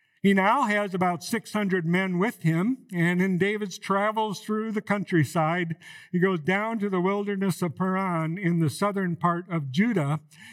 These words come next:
and he comes to a field of shepherds and sheep that belonged to this guy named Nabal. Nabal is the first character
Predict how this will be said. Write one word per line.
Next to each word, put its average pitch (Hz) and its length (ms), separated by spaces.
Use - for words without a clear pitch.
and 214 100
he 208 80
comes 285 380
to 269 220
a 220 40
field 202 760
of 165 300
shepherds 240 840
and 190 400
sheep 180 520
that 175 160
belonged 170 400
to 170 100
this 160 220
guy 156 640
named 143 440
Nabal. 143 540
Nabal 190 300
is 151 60
the 156 80
first - 340
character 147 720